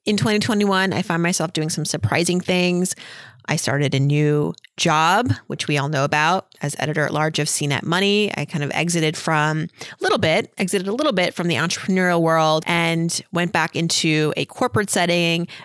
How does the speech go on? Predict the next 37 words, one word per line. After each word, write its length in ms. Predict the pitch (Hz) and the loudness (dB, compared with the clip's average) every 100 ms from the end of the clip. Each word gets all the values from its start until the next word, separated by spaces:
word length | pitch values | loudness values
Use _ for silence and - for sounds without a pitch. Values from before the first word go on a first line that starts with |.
| - | -4
a 40 | |
media 340 | 160 196 220 202 | 0 2 2 2
platform 800 | - 160 - 175 165 160 160 156 - | 2 2 0 -2 0 2 0 -2 -6
to 100 | - | -4
build 300 | 165 185 180 | 0 0 2
out 320 | 170 160 160 - | 2 2 0 0
the 140 | 185 | 0
future 400 | 220 240 277 247 | 2 0 2 2
of 80 | 233 | 2
money 420 | 214 262 135 185 | 2 2 0 -4
for 380 | - 190 170 170 | -6 0 0 2
the 100 | 196 | 0
C 180 | 190 208 | 0 0
net 160 | 190 185 | 0 0
audience. 640 | 180 196 135 50 165 - - | 0 2 0 -4 -6 -8 -4
Very 340 | 208 233 240 | 0 2 2
exciting. 580 | 185 - 151 143 - - _ - _ - | 2 -2 -2 -2 -4 -10 _ -20 _ -4
I 100 | 226 | 0
also 260 | 302 359 | 0 2
shopped 520 | 320 277 269 277 - | 2 2 0 -2 -6
for 160 | - 247 | -6 -4
flood 260 | - 233 269 | -2 0 0
insurance. 800 | 240 - 160 151 156 202 - - | 0 0 2 2 2 0 -2 -4
<laughs> 60 | - - - _ | -10 -12 -16 _
I 60 | 240 | -2
haven't 180 | 302 339 | 0 2
gotten 260 | 311 294 | 2 2
it 40 | 202 | 2
yet, 320 | 180 160 - | 4 2 0
but 100 | 185 | 0
I'm 220 | 185 202 | 0 0
seriously, 500 | - 254 240 233 202 | -2 0 0 0 -2
it's 80 | 175 | 0
on 100 | 185 | 0
my 100 | 202 | 0
to-do 300 | 196 185 190 | 2 2 2
list. 320 | 170 156 - | 2 0 -2